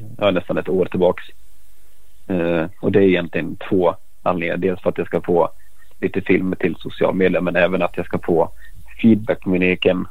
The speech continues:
åkning. Alltså, det är jävligt svårt att ha någon som står och talar om för en, eh, hur man kör och hur man ska köra, och när det inte finns någon som,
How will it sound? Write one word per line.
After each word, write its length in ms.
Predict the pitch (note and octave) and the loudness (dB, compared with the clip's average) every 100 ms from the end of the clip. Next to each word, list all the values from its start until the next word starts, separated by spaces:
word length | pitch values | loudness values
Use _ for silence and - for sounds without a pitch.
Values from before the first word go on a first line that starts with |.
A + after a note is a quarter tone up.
| - | -8
åkning. 500 | - A2+ - F3 G2 - | 0 0 2 0 0 -4
Alltså, 220 | B2 - | -4 0
det 80 | A2+ | 2
är 40 | |
jävligt 400 | B2+ B2 C3 D3 | 4 4 2 -4
svårt 420 | - C#3+ A#2+ - - - - | 0 2 2 0 -10 -10 -8
att 40 | - | 0
ha 200 | A2 A#2 | 2 4
någon 160 | G#2 | 2
som 140 | F#2+ G2 | 0 -4
står 400 | - G2 F#2 G2 | -2 0 0 -2
och 80 | F#2 | 0
talar 180 | F#2+ | 4
om 140 | G#2+ G#2 | 4 2
för 100 | G#2 | 0
en, 220 | F2 F2 - - - - - - - | 0 -2 -8 -10 -10 -10 -10 -10 -10
eh, 220 | F2+ E2+ F#2+ | -8 -8 -2
hur 120 | G#2+ | 0
man 180 | F#2+ F2+ | 2 0
kör 340 | - G#2 F#2+ F2+ | 2 2 4 0
och 320 | F2+ E2+ E2+ | -2 -2 -2
hur 100 | F#2 | -2
man 140 | E2+ | -4
ska 180 | - F2+ | -4 -4
köra, 320 | - D#2+ E2 | 0 0 2
och 300 | E2+ F2+ - - - - - | 4 2 2 -6 -10 -10 -8
när 120 | - E2+ | -6 -4
det 40 | |
inte 140 | - A2 | -4 -2
finns 300 | A2 G2 - | 0 0 0
någon 160 | F2 | 0
som, 300 | - F2 E2 | 2 0 0